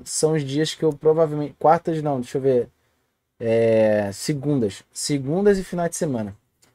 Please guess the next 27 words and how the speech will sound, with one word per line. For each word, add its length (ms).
São 220
os 80
dias 240
que 80
eu 80
mais 500
coloco 360
itens 400
disponíveis 840
lá 240
no 100
Instagram. 500
Porque 180
como 200
eu 60
faço 320
live 240
numa 220
vez 140
na 80
semana 400
e 40
às 80
vezes 200
não 160
tem 180
live, 460